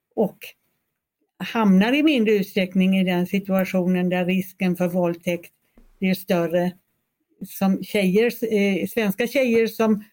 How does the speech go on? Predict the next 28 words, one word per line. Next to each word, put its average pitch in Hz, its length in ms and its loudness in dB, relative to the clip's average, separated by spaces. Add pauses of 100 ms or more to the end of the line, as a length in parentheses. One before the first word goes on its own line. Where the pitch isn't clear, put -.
(160)
ofta 190 300 -6
kan 190 180 0
dricka 196 320 -2
ganska 202 340 -2
mycket 208 420 0
när 196 160 2
de 196 140 2
är 190 80 2
ute 190 220 -4
och 190 160 0
festar 196 540 -2
och, 190 300 2
och, 185 200 -2 (460)
och, 185 260 0
eh, 185 140 0 (2000)
försätta 254 460 0
sig 202 180 0
i 196 60 0
situationer 190 720 0
där 180 160 0
risken 185 460 -2
är 185 120 2
stor. 233 320 0
Så 208 160 -2
att, 196 300 -2
eh, 202 180 4 (560)
jag, 226 400 0
jag, 226 260 2